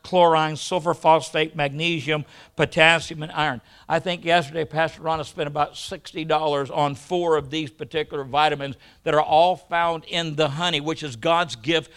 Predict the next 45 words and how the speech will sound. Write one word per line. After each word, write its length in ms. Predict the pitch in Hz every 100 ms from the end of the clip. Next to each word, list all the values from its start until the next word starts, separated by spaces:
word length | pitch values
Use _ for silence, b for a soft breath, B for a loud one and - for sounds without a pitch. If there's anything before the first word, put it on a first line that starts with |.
| B
to 180 | - 170
us, 260 | 160 165 165
and 140 | 151
the 80 | 151
honey 340 | 143 156 160 b b
has 120 | 165
been 200 | 151 160
used 280 | 160 170 165
to 80 | 160
cure 300 | - 180 156
so 360 | - - 196
many 180 | 190 175
different 400 | 151 170 156 165
diseases, 560 | 139 117 160 165 147 151
so 160 | 180
many 160 | 175 160
different 320 | 151 139 143 135 B B
illnesses, 520 | 175 170 160 165 160
and 160 | 156 156 -
only 300 | 202 220 185
God 380 | 156 190 180
could 160 | - 165
put 200 | 175 180
in 120 | 170
that 260 | 160 175 156
bee 180 | 165 151
the 140 | 143
ability 680 | 143 131 175 160 - 147 131 B B -
to 120 | 170
produce 520 | 143 123 165 160 -
this 200 | 156 170
kind 280 | - 170 147
of 80 | 131
food 260 | 160 156
source. 320 | - 147 127
And 100 | -
as 220 | 175 196 165
you 140 | 175
look 280 | 175 202 202
at 200 | 175 151 B B 131
God's 360 | 151 190 190
ability 580 | 165 131 165 180 180 156
to 140 | - 156
always 540 | 156 165 175 180 156
have 340 | 151 156 147